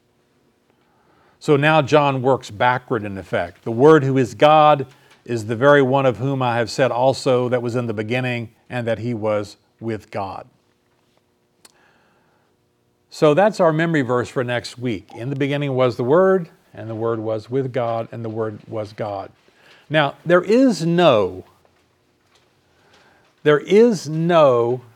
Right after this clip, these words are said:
stronger way in the Greek language that I'm aware of to express the deity of the Son of God than that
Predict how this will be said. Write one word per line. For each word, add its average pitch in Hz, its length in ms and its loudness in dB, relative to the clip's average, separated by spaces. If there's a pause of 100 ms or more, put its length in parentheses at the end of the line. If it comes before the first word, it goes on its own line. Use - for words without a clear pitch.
(260)
stronger 160 760 2
way 107 540 0 (720)
in 156 200 -2
the 156 80 2
Greek 139 320 -2
language 113 720 -8 (360)
that 127 100 -4
I'm 135 280 0
aware 139 400 0
of 101 340 -12 (1400)
to 143 520 2 (500)
express 139 880 0 (100)
the 123 160 -4
deity 123 840 -2 (1200)
of 127 200 -2
the 127 80 -4
Son 143 240 -2
of 120 100 -6
God 113 420 0
than 120 180 -6
that 117 260 -4